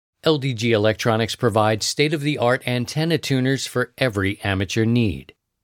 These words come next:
An L D G desktop tuner works automatically with nearly any station and up to one thousand watts. L D G power tuners are ideal for portable and mobile use as they consume almost no current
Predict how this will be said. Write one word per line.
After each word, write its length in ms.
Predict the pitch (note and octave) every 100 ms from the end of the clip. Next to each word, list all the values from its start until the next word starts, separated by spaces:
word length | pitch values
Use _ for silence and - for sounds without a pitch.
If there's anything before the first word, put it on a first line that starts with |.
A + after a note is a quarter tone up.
| -
An 120 | D3+
L 180 | D#3+ G3
D 180 | F#3 E3
G 240 | B2+ C3+
desktop 600 | G#2+ A#2+ A#2 - A#2+ -
tuner 300 | - A#2+ A#2+
works 320 | A2 A#2 - -
automatically 680 | A#2+ B2 A#2+ A#2 A2+ - A#2+
with 220 | A2+ G#2+
nearly 400 | A2+ A2+ A2+ A#2+ -
any 240 | C3 D3
station 680 | - - G#2 G2 G#2+ G2+ G#2 -
and 160 | A2+ A#2+
up 160 | A#2+
to 100 | -
one 260 | G#2 G#2 A#2
thousand 420 | A#2 A2 G#2+ G#2+
watts. 560 | G#2 F2 - - - - _ _ -
L 160 | B2
D 160 | A#2+ B2+
G 220 | G#2+ A2+
power 400 | A2 C3 D3+ C3+
tuners 420 | - A2 F#2 G#2 -
are 200 | B2 C3
ideal 520 | A#2+ A#2+ B2 C#3+ D#3
for 180 | D3+ A2
portable 560 | - E3+ E3+ D#3+ E3+
and 240 | C#3 B2 A#2+
mobile 380 | C#3 E3+ B2+ F2+
use 480 | F2+ F2 G#2+ - -
as 220 | B2 G#2+
they 140 | C3+ D#3+
consume 480 | E3 D#3+ - C3+ B2+
almost 400 | B2 A#2+ G#2+ A2+
no 240 | A2 D#3+
current 440 | - F3 A2+ F#2